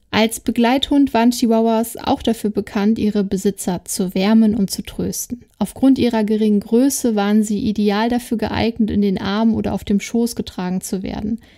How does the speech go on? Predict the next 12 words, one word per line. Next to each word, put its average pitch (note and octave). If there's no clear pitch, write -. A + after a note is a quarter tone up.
Sie G#3
wurden A#3+
deswegen A#3
von G#3
adligen A#3+
und G#3
wohlhabenden G#3+
Menschen A3+
als A3
Statussymbol G3
gehalten. -
Ja, C#4+